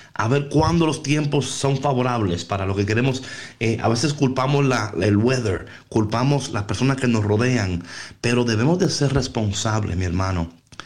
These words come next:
Eh, el fracaso en tu vida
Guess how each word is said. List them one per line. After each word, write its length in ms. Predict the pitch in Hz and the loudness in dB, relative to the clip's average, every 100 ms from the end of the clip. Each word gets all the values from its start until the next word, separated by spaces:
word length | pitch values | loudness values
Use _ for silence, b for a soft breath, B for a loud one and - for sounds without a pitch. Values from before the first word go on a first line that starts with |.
| B B B - | B B B -4
Eh, 340 | 110 101 95 | 0 0 -2
el 160 | - 113 | 0 -2
fracaso 720 | - 123 107 143 165 - - - _ _ _ _ _ _ - - | 0 -4 -2 -2 -2 -4 -12 -14 _ _ _ _ _ _ -10 0
en 240 | 139 139 | 2 2
tu 140 | 143 | 4
vida 420 | 117 110 107 - | 4 4 2 0